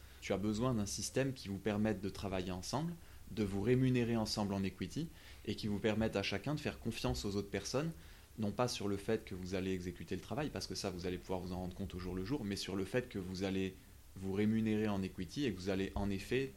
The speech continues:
tenir ça, euh, dans le futur et qu'on va pas avoir, euh, quelqu'un qui, plus tard dans le futur, va décider, « Ben non, c'est, c'est moi qui, qui détiens toute l'equity de, de ce projet-là. » Donc ça permet de,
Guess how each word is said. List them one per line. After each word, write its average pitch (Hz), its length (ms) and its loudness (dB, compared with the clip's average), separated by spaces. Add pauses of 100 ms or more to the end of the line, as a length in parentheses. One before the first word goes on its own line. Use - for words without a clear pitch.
tenir 101 360 0
ça, 135 440 2
euh, 92 720 -2
dans 95 160 0
le 95 60 0
futur 127 360 -2
et 95 80 -2
qu'on 95 120 -6
va 95 100 2
pas 107 140 6
avoir, 101 280 6
euh, 90 160 -2
quelqu'un 120 280 -4
qui, 95 320 -4 (100)
plus - 140 -12
tard 104 160 4
dans 92 80 0
le 90 60 -2
futur, 117 280 -4
va 95 100 0
décider, « 92 340 -2
Ben 92 100 -4
non, 95 120 -2
c'est, 85 240 -10
c'est - 140 -10
moi 95 160 -2
qui, 90 240 -8 (340)
qui 98 120 -6
détiens 95 300 0
toute 98 200 -6
l'equity 98 380 -2
de, 95 340 0
de 87 140 -6
ce 87 120 -6
projet-là. » 90 420 -4 (600)
Donc 98 300 -2
ça 104 200 0
permet 110 300 4
de, 107 160 4